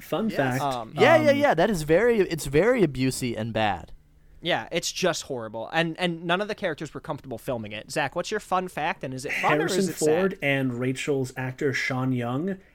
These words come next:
Speaker 1: hated each other on set. They did not get along at all.
Speaker 3: I, I, what I was reading earlier was that, at least for this specific scene, F-, Harrison Ford was really uncomfortable filming it.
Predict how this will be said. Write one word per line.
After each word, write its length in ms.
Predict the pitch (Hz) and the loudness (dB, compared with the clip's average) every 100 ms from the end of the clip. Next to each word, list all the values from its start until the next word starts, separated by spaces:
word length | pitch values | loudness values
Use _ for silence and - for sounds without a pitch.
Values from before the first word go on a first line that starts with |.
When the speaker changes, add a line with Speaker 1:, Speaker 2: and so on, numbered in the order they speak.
| _ | _
Speaker 1:
hated 640 | - - 151 160 165 143 | -10 -6 -2 0 2 2
each 240 | 135 127 - | 0 0 -2
other 260 | 127 113 | -2 -4
on 200 | 110 104 | -6 -8
set. 400 | - - 101 98 - | -8 -8 -8 -10 -12
They 320 | 139 131 147 143 | -6 2 4 2
did 300 | 131 156 143 | 2 0 2
not 460 | 139 135 135 120 | 0 0 0 -2
get 140 | - 110 | -6 -8
along 480 | 110 110 110 101 120 | -8 -8 -8 -8 -8
at 240 | 127 117 | -6 -4
all. 280 | 107 104 92 | -4 -6 -4
Speaker 3:
I, 140 | 170 190 _ - _ _ - - | -2 -2 _ -20 _ _ -16 -10
I, 440 | 165 190 254 285 165 | 0 4 4 0 -6
what 200 | 175 208 | 2 4
I 120 | 226 | 4
was 180 | 285 233 | 2 -4
reading 260 | 220 196 185 | -4 -4 -2
earlier 380 | 165 170 170 | -2 -2 -2
was 200 | 147 131 | -2 -4
that, 220 | 147 139 135 | -2 -2 -2
at 120 | 147 | -6
least 240 | 165 175 - | -6 -8 -6
for 120 | 160 | -6
this 120 | 147 | -6
specific 540 | - 139 - 156 143 | -8 -10 -6 -6 -8
scene, 540 | - - 196 175 135 127 - _ _ _ _ | -8 -8 -6 -6 -8 -12 -18 _ _ _ _
F-, 200 | - - _ 143 | -20 -20 _ -8
Harrison 420 | - 180 190 190 | 0 2 2 -2
Ford 220 | 185 175 | -2 -2
was 140 | 143 143 | -4 -4
really 400 | 139 156 165 151 | -2 0 0 -2
uncomfortable 960 | 143 139 - - 139 147 135 131 120 - _ | -2 -4 -6 -8 -6 -6 -4 -6 -6 -10 _
filming 460 | - 156 175 147 117 | -6 -2 0 -2 -4
it. 180 | 104 | -10